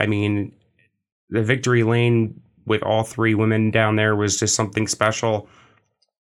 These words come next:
And I'm glad that all three got to enjoy that moment that, who knows, may happen again, may not ever happen again. On to Albany Saratoga Speedway, modified victory to Mark Johnson as Demetrius Drelos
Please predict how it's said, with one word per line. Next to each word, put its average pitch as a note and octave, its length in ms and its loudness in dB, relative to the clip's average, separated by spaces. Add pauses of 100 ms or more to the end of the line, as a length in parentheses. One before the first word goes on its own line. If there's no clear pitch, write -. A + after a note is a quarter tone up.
(180)
And G2+ 260 0
I'm G2+ 160 0
glad G2 200 0
that G#2+ 120 2
all G2+ 180 2
three G2+ 220 -2
got G2 200 0
to - 120 -4
enjoy G2 260 0
that F#2 180 0
moment G2 380 -4
that, G#2 280 0 (340)
who A#2+ 120 2
knows, B2 460 0
may G#2 360 0
happen B2 320 0
again, C#3+ 440 2
may D3 140 2
not F3 180 0
ever F#2 200 0
happen - 260 -6
again. - 340 -8 (920)
On D#3+ 160 2
to E3 160 0
Albany D#3 460 2
Saratoga C#3+ 800 2
Speedway, A2+ 720 2
modified A#2 680 0
victory A#2+ 360 0
to A2+ 200 0
Mark A#2 440 0
Johnson B2+ 800 0 (460)
as G#2 360 -2
Demetrius G#2 560 -4
Drelos - 580 -2